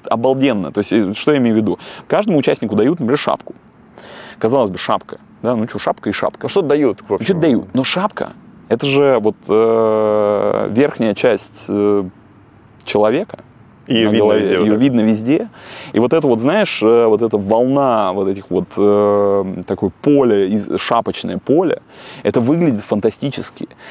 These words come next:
Speaker 1: И мне кажется, это тоже одна из таких вот маркетинговых, знаешь, таких штучек, потому что фотография получается, ну, просто муа.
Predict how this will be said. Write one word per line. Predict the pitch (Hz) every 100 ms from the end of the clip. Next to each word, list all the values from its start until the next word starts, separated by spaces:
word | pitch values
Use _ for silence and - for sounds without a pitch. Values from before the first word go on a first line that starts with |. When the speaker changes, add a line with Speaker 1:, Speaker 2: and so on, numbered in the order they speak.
| - -
Speaker 1:
И |
мне | 110 139
кажется, | 175 - -
это | 143 131 127
тоже | 123 185 143
одна | 117 135 143
из | 127 143
таких | - - 101
вот | 101
маркетинговых, | 117 143 - 113 107 101
знаешь, | 101 143
таких | - - 101
штучек, | - 214 - -
потому | 107 127
что | -
фотография | - 113 117 104 -
получается, | - 110 - 120 -
ну, | 95
просто | 104 139 -
муа. | 92 95 131 135